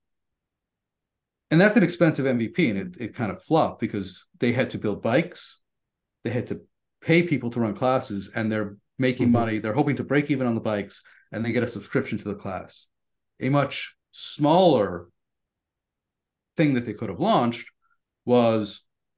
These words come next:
Speaker 1: a thing that connected to any old bike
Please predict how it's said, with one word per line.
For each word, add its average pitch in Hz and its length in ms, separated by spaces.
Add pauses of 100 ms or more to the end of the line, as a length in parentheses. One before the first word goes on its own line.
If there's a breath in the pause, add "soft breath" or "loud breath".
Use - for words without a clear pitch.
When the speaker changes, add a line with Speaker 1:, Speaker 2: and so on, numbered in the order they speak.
(1120)
Speaker 1:
a 143 160
thing 143 360
that 127 160
connected 120 400
to 110 440
any 151 280
old 98 240
bike 85 300